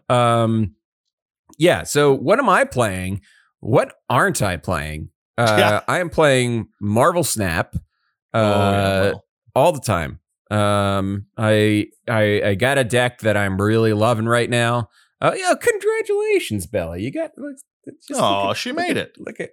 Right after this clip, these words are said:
Speaker 1: look at her.
Speaker 2: She made it.
Speaker 1: Look, look at them.
Speaker 2: You're such a big, strong
Speaker 1: Yeah.
Speaker 2: girl.
Speaker 1: Oh, yeah.
Speaker 2: You made it, Bella. We're proud of you.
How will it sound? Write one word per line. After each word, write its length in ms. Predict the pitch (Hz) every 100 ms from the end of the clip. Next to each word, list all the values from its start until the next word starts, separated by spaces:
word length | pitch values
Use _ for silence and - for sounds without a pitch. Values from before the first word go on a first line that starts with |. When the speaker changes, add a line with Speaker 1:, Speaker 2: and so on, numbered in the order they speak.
| -
Speaker 1:
look 160 | - 214
at 80 | 107
her. 340 | 90 67 - _ _ _ _
Speaker 2:
She 240 | - 370
made 340 | 370 359 277 202
it. 240 | - -
Speaker 1:
Look, 160 | 185 -
look 220 | 185 -
at 120 | 135 110
them. 380 | 95 85 82 - _ _ _ _
Speaker 2:
You're 80 | 320
such 220 | - 165
a 40 | 113
big, 220 | 123 95
strong 240 | 139 117 104
Speaker 1:
Yeah. 40 |
Speaker 2:
girl. 420 | 101 95 90 - _ _ _ _ _ _ -
Speaker 1:
Oh, 420 | 143 110 76 78
yeah. 300 | 90 67 55 - -
Speaker 2:
You 140 | 262
made 240 | 104 87
it, 160 | - -
Bella. 300 | - 80 87
We're 120 | 117 160
proud 300 | 101 92 101
of 60 |
you. 120 | 76